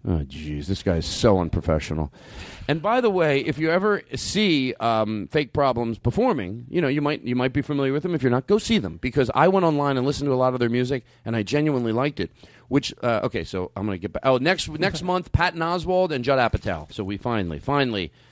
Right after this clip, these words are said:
Speaker 1: Patton Oswalt. He's been, you know, calling me, and that old, that joke's over.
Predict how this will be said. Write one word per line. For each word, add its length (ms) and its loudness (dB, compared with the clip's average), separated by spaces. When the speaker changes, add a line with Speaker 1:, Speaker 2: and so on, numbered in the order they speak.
Speaker 1:
Patton 240 0
Oswalt. 520 -4
He's 120 -4
been, 260 -2
you 100 0
know, 200 -6
calling 500 4
me, 260 0
and 240 -2
that 300 0
old, 260 -6
that 180 2
joke's 280 -4
over. 300 -8